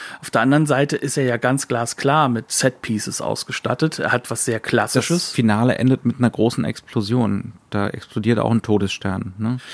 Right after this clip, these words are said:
Speaker 1: Ja,
Speaker 2: <laughs> Also
Speaker 1: aber du hast halt auch, ähm, so ein klassisches, äh, Siege-Element zum
Speaker 2: Mhm.
Speaker 1: Beispiel drin. Du hast eine Sequenz in einem Hotel,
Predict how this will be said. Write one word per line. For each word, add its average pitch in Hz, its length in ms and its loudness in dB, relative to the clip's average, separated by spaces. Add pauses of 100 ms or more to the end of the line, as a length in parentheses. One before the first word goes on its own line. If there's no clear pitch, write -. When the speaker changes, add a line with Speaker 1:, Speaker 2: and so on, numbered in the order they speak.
(160)
Speaker 1:
Ja, 151 140 4
Speaker 2:
<laughs> 147 340 6
Also - 180 6 (140)
Speaker 1:
aber 135 400 6 (180)
du 131 140 4
hast 139 220 0
halt 170 100 2
auch, 139 400 0
ähm, 143 580 2
so - 160 -2
ein 127 60 0
klassisches, 135 720 0
äh, 127 280 2
Siege-Element 107 1000 0
zum - 120 -2
Speaker 2:
Mhm. 127 60 4
Speaker 1:
Beispiel 160 240 2
drin. 107 220 -4
Du 107 60 -2
hast 107 140 -6
eine 117 140 -2
Sequenz 120 500 0
in 123 100 2
einem 123 120 2
Hotel, 120 400 2